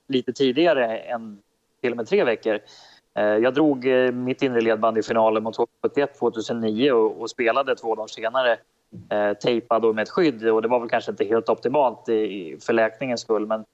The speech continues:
men det låter mycket med tre till sex veckor, eh, som Håkan säger där. Och smällen ser ju inte så där jätteallvarlig ut. Så, eh, det, det är väl, om man tar tre till sex veckor för att ta liksom extra säkerhetsavstånd för att inte sätta någon press på Viktor och komma tillbaka för tidigt, så är det, så är det genialiskt.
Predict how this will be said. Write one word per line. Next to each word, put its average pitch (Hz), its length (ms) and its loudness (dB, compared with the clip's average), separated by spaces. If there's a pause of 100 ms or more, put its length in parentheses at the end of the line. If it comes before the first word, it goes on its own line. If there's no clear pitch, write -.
(200)
men 117 80 -6
det 120 60 0
låter 175 300 0
mycket 135 280 -4
med 135 120 -2
tre 123 160 0
till 117 120 -12
sex 120 260 -2
veckor, 135 320 0
eh, 120 300 2
som 120 180 -8
Håkan 117 300 0
säger 165 260 0
där. 110 240 2 (300)
Och 120 100 -4
smällen 147 360 0
ser 139 140 -8
ju 185 200 -2
inte - 140 -12
så 107 80 -4
där 104 80 2
jätteallvarlig 117 600 2
ut. 101 180 -4
Så, 107 120 -4 (760)
eh, 50 260 -12 (260)
det, - 300 -12
det 160 120 2
är 175 40 2
väl, 214 200 2 (720)
om 190 200 2
man 208 180 0
tar 165 360 2
tre 151 240 -2
till 147 120 -10
sex 139 220 -6
veckor 139 280 -2
för 139 100 -10
att 139 120 -2
ta 131 180 2
liksom 127 260 -10
extra 131 300 -6
säkerhetsavstånd 127 1600 -2
för 131 100 -6
att 131 100 -4
inte 123 180 -10
sätta 131 260 -6
någon 123 140 -6
press 185 260 -2
på 139 120 -4
Viktor 120 280 -4
och 117 80 -4
komma 120 200 -4
tillbaka 117 300 -4
för 120 60 -10
tidigt, 151 340 -2
så 123 120 -4
är 117 60 0
det, 113 200 -4
så 127 100 -2
är 120 40 2
det 117 60 2
genialiskt. 123 580 0